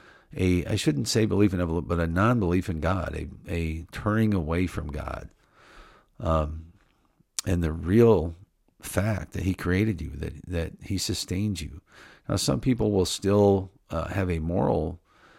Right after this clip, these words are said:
uh, approach to life, um, you know, if they were brought up,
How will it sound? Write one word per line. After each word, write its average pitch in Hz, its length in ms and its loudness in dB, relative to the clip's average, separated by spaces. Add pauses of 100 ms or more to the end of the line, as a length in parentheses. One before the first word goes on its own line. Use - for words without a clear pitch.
(300)
uh, 82 300 0
approach - 480 -2
to 82 80 -4
life, 78 480 -2 (240)
um, 80 460 -8 (580)
you 107 100 0
know, 85 120 0
if 87 80 -4
they 92 120 -4
were 90 140 -2
brought 80 240 2
up, 87 200 0